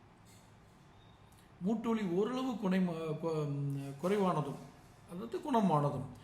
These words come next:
பொறுமையாக மற்ற பயிற்சிகளை, அதாவது ஸ்ட்ரென்தனிங் பயிற்சிகளை பண்ணணும். இதெல்லாம் அசைவுகளுக்குள்ள பயிற்சி, ஸ்ட்ரென்தனிங் பயிற்சி பண்ணணும்,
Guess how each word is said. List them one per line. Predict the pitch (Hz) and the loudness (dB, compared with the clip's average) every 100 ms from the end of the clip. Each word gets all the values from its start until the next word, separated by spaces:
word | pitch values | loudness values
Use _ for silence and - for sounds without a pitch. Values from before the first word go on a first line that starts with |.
| - - - - | -20 -20 -20 -8
பொறுமையாக | 190 226 240 233 175 160 - 202 | 0 2 2 2 2 0 -2 -2
மற்ற | 185 202 202 | -2 -2 0
பயிற்சிகளை, | 190 190 - 180 156 - | 0 0 -2 -2 -2 -4
அதாவது | 180 175 175 302 214 | -2 -2 -2 -4 -6
ஸ்ட்ரென்தனிங் | - 226 269 - 294 262 190 | -4 -2 -2 -2 -2 0 0
பயிற்சிகளை | 175 156 - 156 180 156 | 0 -2 -4 -4 -6 -6
பண்ணணும். | 117 113 - - - - | -10 -12 -16 -20 -20 -12
இதெல்லாம் | 190 180 226 226 170 | -6 -2 0 2 0
அசைவுகளுக்குள்ள | 170 262 247 226 196 190 180 | 0 -2 0 -2 -2 0 0
பயிற்சி, | 147 139 139 277 - | 0 -4 -6 -6 -6
ஸ்ட்ரென்தனிங் | - 233 247 294 277 214 | -4 -4 -2 -2 0 0
பயிற்சி | 170 165 - | 0 -2 -4
பண்ணணும், | 185 151 143 143 139 | -6 -4 -2 -4 -6